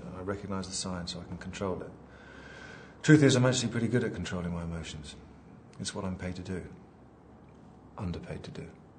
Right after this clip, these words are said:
Yeah, there were nightmares. Of course there were, but come on, I lost my wife and I nearly lost my son. It was torture, so absolutely there were nightmares.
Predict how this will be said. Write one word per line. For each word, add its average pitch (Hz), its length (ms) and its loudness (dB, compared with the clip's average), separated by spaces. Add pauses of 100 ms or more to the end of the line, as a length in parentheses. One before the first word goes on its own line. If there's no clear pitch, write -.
(2250)
Yeah, 123 260 10
there 98 100 4
were 107 220 4
nightmares. 85 640 -2 (200)
Of 101 120 -10
course 131 240 -2
there 95 100 -2
were, 85 160 -4
but 82 160 -10
come 98 140 -4
on, 87 100 -2
I 92 40 -2
lost 98 220 -6
my 92 100 -2
wife 95 380 0
and 95 100 -6
I 92 40 0
nearly 95 240 0
lost 92 220 -2
my 85 80 -4
son. 87 360 0 (680)
It - 40 -8
was 92 100 -8
torture, 107 440 0
so 92 140 2
absolutely 107 400 2
there 87 140 -2
were 82 60 -4
nightmares. 82 600 -6